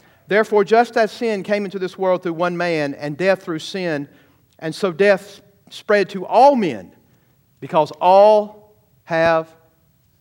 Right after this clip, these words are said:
sinned. Do you see the context? All have sinned. Where and when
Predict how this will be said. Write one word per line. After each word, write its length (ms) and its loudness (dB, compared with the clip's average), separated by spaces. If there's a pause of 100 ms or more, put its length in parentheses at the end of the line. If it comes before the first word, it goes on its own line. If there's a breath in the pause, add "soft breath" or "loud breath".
(120)
sinned. 500 -16 (480)
Do 80 -14
you 60 -12
see 480 0 (260)
the 80 -16
context? 1040 -8 (680)
All 280 4
have 180 -6
sinned. 540 -14 (680)
Where 240 -2
and 160 0
when 400 -6